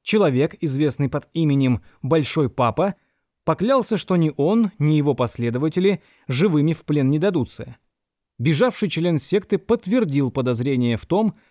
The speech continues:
что Большой Папа захватил и прячет у себя пятьдесят ни в чем не повинных детей в качестве заложников. Менее часа назад Большой Папа пригрозил, что начнет убивать детей,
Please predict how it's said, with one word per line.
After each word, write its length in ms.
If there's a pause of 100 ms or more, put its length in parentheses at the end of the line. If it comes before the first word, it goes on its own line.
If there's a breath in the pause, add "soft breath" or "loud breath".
(120 soft breath)
что 240
Большой 320
Папа 360
захватил 640 (340)
и 60
прячет 500
у 60
себя 260
пятьдесят 800 (180 soft breath)
ни 160
в 140
чем 200
не 120
повинных 400
детей 440 (140 soft breath)
в 160
качестве 480
заложников. 720 (460)
Менее 420
часа 360
назад 340
Большой 340
Папа 300
пригрозил, 580
что 160
начнет 460
убивать 420
детей, 480